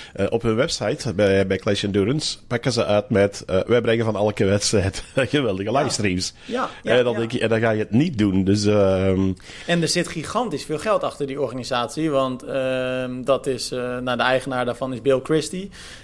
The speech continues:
Speaker 2: En, eh, een Amerikaan. En die, eh, dat is de man van een van de eigenaren, eigenaressen van nascar. Dus echt het, het merk nascar,
Speaker 1: Oké,
Speaker 2: zeg maar. Het
Speaker 1: ja.
Speaker 2: bedrijf nascar. En die, die heeft echt, ik geloof dat het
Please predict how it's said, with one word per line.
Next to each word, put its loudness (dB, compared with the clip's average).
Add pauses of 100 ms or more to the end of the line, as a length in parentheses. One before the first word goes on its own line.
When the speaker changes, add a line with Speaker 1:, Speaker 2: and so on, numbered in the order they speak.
Speaker 2:
En, 2
eh, -2
een -2
Amerikaan. 0
En -4
die, -2
eh, -4
dat 0
is -2
de -2
man 2 (300)
van 0
een 0
van -4
de 0
eigenaren, 0
eigenaressen 0 (120)
van -4 (100)
nascar. 0
Dus -6
echt -4
het, -10
het -8
merk 0
nascar, 0
Speaker 1:
Oké, 0
Speaker 2:
zeg -8
maar. -10
Het -10
Speaker 1:
ja. -2
Speaker 2:
bedrijf 0
nascar. -4 (380)
En -8
die, -14
die 0
heeft 2
echt, -8
ik -10
geloof 2
dat 2
het -6